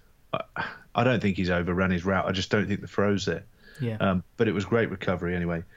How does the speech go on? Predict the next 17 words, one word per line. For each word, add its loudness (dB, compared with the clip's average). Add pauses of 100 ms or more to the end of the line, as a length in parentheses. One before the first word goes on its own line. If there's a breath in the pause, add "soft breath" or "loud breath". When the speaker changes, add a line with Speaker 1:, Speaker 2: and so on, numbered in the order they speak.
(220 soft breath)
Speaker 1:
Burnett's 2
one, 2
which -2
I -2
think -2
was -6
the -6
first 2
interception, 0
again, 2 (280 soft breath)
great 2
play 2
on 4
the 4
ball. 0
Burnett 2
looks -8